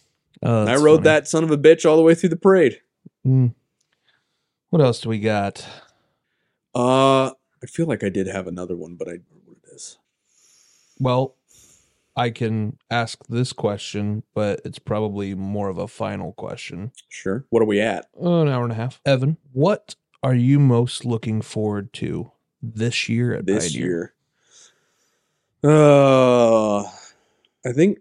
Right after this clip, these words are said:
Speaker 2: I get excited about Pioneer, but I think literally the only thing that I, like, super, super look forward to every year is the food.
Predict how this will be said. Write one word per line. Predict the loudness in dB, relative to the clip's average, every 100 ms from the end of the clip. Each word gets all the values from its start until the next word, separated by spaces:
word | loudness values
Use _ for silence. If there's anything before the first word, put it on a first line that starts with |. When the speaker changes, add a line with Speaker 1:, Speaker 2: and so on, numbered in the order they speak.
| _
Speaker 2:
I | -6
get | 2 4
excited | 4 -2 -2 0 0 -4
about | -4 -4 -4
Pioneer, | -6 -6 -6
but | -6 -10 -12
I | -8
think | -4 -4 -4 _
literally | -4 0 2 4 4
the | 2 0
only | 0 0
thing | 0 -2 0
that | -2
I, | -4
like, | -4 -6
super, | -6 -4 -4 -2 -4
super | -4 -4 -2
look | -2 -2
forward | -4 -2 -2
to | 0 2
every | 2 2
year | 0
is | -2 -6
the |
food. | -10 -8 -6 -10